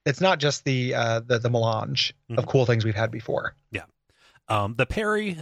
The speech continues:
Speaker 2: uh, the window on that is pretty wide, uh, and I got
Speaker 1: Mm-hmm.
Speaker 2: comfortable, uh, with it, mostly with, uh, humanoid enemies. I know there are some monsters you can do it with, uh, but if I was fighting just a bunch of sword fighting dudes,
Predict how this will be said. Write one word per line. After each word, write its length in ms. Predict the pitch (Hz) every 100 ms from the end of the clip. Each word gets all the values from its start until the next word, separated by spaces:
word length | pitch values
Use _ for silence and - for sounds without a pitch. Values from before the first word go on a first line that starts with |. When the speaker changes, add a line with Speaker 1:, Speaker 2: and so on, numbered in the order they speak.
| -
Speaker 2:
uh, 220 | 117 113
the 140 | 110 110
window 360 | 110 117 131
on 140 | 127 120
that 160 | 110
is 100 | 107
pretty 220 | - 110 98
wide, 420 | 90 87 95 107 - _ -
uh, 140 | 95
and 80 | 95
I 60 | 101
got 200 | 104 -
Speaker 1:
Mm-hmm. 120 | -
Speaker 2:
comfortable, 440 | 196 107 104 107 - _
uh, 220 | 110 104
with 160 | 104 110
it, 100 | 113
mostly 540 | 113 135 131 143 127
with, 420 | 107 107 101 95 92
uh, 280 | 92 87 85
humanoid 440 | 82 110 104 101
enemies. 400 | 98 98 101 98 - - - -
I 40 |
know 220 | 110 110
there 160 | 107 101
are 40 |
some 220 | 95 107 98
monsters 480 | 92 90 - 101
you 60 | 95
can 140 | -
do 140 | 90 92
it 120 | 104
with, 300 | 110 113 - _
uh, 160 | 101 98
but 140 | 92
if 60 | 98
I 80 | 95
was 120 | 92
fighting 280 | 113 95 90
just 160 | 90
a 40 | -
bunch 160 | 90
of 60 | -
sword 240 | - 90
fighting 280 | - 95 90
dudes, 400 | 90 90 90 -